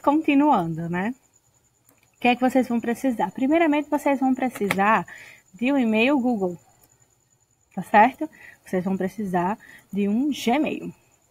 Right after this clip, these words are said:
Vocês vão olhar aqui nesses bolinhas aqui, que se chamam Google Apps. Esses Google Apps vão ter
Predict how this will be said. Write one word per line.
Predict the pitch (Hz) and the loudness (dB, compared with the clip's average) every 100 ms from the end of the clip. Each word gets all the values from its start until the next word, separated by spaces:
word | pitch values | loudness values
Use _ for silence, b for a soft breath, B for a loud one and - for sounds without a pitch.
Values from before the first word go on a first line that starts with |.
| _ _ _ _ - | _ _ _ _ -8
Vocês | 240 349 | 2 4
vão | 381 370 | 6 6
olhar | 320 285 233 | 6 6 6
aqui | 220 226 | 4 -2
nesses | 208 208 - 185 | -4 -4 -6 -8
bolinhas | 170 175 180 233 233 185 170 | -4 -2 0 0 0 -2 -4
aqui, | 175 - 254 208 b b b | -6 -6 -6 -6 b b b
que | - | -8
se | 247 | -2
chamam | 269 277 262 | 2 2 2
Google | 254 269 302 320 | 2 4 4 4
Apps. | - 214 - - - - _ _ _ _ _ _ | 4 4 4 -6 -18 -18 _ _ _ _ _ _
Esses | 262 370 - 311 - | 2 2 2 -2 -2
Google | 285 320 202 | -2 0 2
Apps | 208 208 - - - B B B - | 4 2 0 -16 -20 B B B 0
vão | 233 | 0
ter | 254 247 | 2 -2